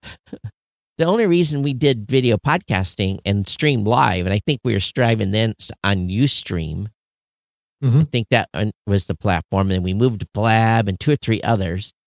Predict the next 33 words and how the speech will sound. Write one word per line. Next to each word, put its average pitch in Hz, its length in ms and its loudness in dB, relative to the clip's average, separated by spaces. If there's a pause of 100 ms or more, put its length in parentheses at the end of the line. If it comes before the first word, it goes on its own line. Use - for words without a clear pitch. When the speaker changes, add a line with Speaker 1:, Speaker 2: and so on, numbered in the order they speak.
(540)
Speaker 2:
Right. 117 80 4 (240)
Speaker 1:
Um, 107 200 -2
and 123 120 2
we 127 80 4
could 151 120 4
only 180 200 4
do 135 160 4
one 135 340 2
stream 104 460 -2
at 98 100 -8
one 101 160 0
time. 120 220 0
We 90 80 -8
could 117 120 -4
only 123 160 0
be 110 120 0
on 98 220 -4
one 107 420 0 (100)
platform. 95 760 -2 (420)
Was 120 520 2 (560)
when 110 220 2
I 139 80 2
did 185 180 2
my 120 200 0
show 110 300 -2
in 104 80 0
Hawaii, 120 360 0
it 98 40 -2
was 90 140 -4
eight 117 280 -6
P 104 260 -2
M 101 300 0
Pacific. 95 480 -4